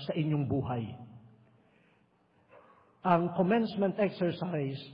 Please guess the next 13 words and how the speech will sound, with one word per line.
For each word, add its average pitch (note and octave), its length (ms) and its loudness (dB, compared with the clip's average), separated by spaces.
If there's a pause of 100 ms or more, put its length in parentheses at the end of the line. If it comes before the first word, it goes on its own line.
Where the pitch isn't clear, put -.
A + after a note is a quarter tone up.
(400)
ay F#3+ 160 2
isang E3 560 0 (480)
pagtawid. F3+ 1200 2 (720)
Pagtawid A3 640 4
mula G3+ 480 4
sa G#3 80 -4
isang F#3 560 0 (480)
kinamihasnan F#3+ 1600 4 (960)
at F3+ 320 0
kinagawiang G3+ 880 4
uri G#3+ 240 4
ng F3 160 4
buhay C#3+ 560 2